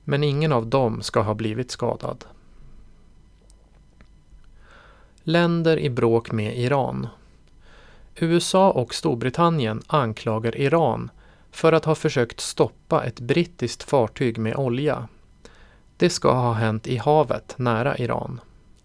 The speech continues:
Fem fartyg med militärer försökte stoppa fartyget med olja, säger U S A och Storbritannien. Men när ett brittiskt fartyg med militärer närmade sig, åkte fartygen från Iran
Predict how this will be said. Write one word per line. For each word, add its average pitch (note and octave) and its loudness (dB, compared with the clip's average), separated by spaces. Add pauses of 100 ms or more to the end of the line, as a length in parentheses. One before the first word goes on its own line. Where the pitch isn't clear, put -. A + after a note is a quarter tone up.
(680)
Fem F#3 2
fartyg C3 0
med A2 -2
militärer C3 0
försökte D3 0
stoppa - -2
fartyget A2 0
med A#2 -2
olja, A2+ -4 (420)
säger C3 0
U B2 0
S - -4
A G#2+ -4
och - -16
Storbritannien. B2+ -2 (840)
Men B2+ 0
när B2+ 2
ett B2+ -2
brittiskt D3 -2
fartyg A2+ 2
med A2+ 0
militärer A2 0
närmade C3+ 0
sig, A2+ -4 (480)
åkte E3 2
fartygen A#2 2
från A2+ -4
Iran A2+ 2